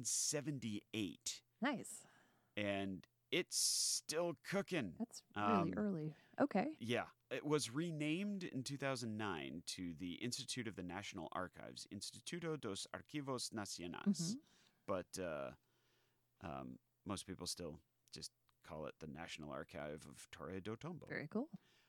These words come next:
Speaker 1: Uh, it's a very cool building, too. Like, you should check the architecture.
Speaker 2: Okay.
Speaker 1: Okay. So,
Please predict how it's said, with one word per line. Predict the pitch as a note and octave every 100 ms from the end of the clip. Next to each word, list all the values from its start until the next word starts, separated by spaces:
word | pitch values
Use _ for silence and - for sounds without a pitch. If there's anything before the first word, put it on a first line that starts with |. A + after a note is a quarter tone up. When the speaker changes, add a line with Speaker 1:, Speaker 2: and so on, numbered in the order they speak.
| -
Speaker 1:
Uh, | G2
it's | F#2+ A#2+
a |
very | F#2+ D#3 D#4
cool | - - E2+ -
building, | E2 G#2+ C3 C#2+ G#1 -
too. | A2+ G#2+ G1+ B1
Like, | F2+ D2+ - -
you | F2+
should | -
check | - A2
the | F2+
architecture. | F2 E2+ - - - - _ E3+
Speaker 2:
Okay. | D#3 E3+ D4 - -
Speaker 1:
Okay. | G3 E3 - - _ -
So, | - - F3 F#3 C#3+